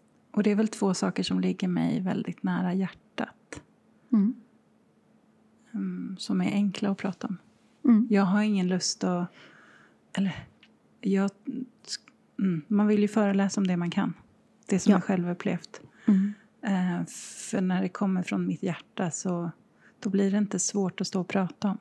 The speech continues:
Speaker 1: Då behöver jag nästan inte ens... Alltså jag behöver ju en agenda så att det blir någon slags struktur.
Speaker 2: Mm.
Speaker 1: Men, eh, jag kan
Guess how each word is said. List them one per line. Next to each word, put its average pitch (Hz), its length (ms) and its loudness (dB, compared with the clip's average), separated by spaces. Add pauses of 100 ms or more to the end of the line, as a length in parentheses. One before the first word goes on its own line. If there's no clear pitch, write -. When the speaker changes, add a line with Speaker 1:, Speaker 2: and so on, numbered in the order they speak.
(440)
Speaker 1:
Då 202 80 -4
behöver 190 260 2
jag 196 80 2
nästan 190 320 -2
inte 180 220 -2
ens... 175 180 -2
Alltså 190 280 -2
jag 185 160 0
behöver 190 340 0
ju 185 60 2
en 175 140 0
agenda 175 500 -4 (580)
så - 160 -10
att - 60 -14
det 190 100 -4
blir 180 200 0
någon 180 180 -2
slags - 580 -8 (120)
struktur. 196 800 -2 (440)
Speaker 2:
Mm. 196 180 6 (360)
Speaker 1:
Men, 180 440 0
eh, 180 220 -2 (480)
jag 180 180 -2
kan 175 340 -2